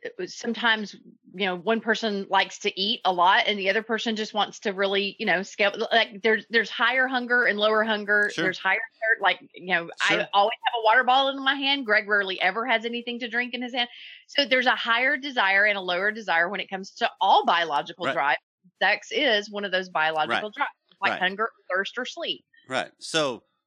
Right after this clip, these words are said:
Speaker 2: one of the things I, I have heard from, this is the thread that we've heard from a couple different emails, but this is also something I've heard from clients,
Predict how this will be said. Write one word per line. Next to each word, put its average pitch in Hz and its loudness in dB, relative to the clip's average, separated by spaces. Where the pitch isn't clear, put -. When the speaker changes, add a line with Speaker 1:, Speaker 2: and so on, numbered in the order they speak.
Speaker 2:
one 147 -2
of 185 -4
the 170 -8
things 143 -2
I, 127 -2
I 120 -2
have 117 -8
heard 85 -8
from, 92 -14
this 113 -16
is 123 -16
the 104 -16
thread 110 -6
that 101 -16
we've 98 -14
heard 101 -10
from 92 -14
a - -18
couple 101 -12
different 104 -14
emails, 92 -12
but 95 -20
this 110 -14
is 98 -14
also 117 -8
something 101 -14
I've 92 -10
heard 95 -14
from 76 -20
clients, 117 -8